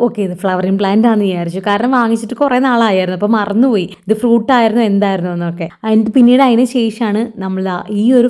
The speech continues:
ഫ്രൂട്ട് ഉണ്ടായത്. ഇത് actually നമുക്ക് വൈൻ ഉണ്ടാക്കാൻ ഏറ്റവും ബെസ്റ്റ് ആണ്. ഇതിന്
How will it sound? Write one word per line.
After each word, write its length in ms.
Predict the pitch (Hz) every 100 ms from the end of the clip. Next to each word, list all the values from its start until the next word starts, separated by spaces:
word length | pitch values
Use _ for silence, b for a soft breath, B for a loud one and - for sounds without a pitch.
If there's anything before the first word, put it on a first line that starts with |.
| 247
ഫ്രൂട്ട് 240 | 202 180 196
ഉണ്ടായത്. 360 | 170 165 165 170 B B -
ഇത് 80 | 220 220
actually 280 | 214 233 254 -
നമുക്ക് 200 | 208 - 208
വൈൻ 260 | 196 208 269 254
ഉണ്ടാക്കാൻ 360 | 214 214 233 233
ഏറ്റവും 200 | 175 190 175
ബെസ്റ്റ് 340 | 180 - - 214
ആണ്. 140 | 185 226
ഇതിന് 180 | 185 196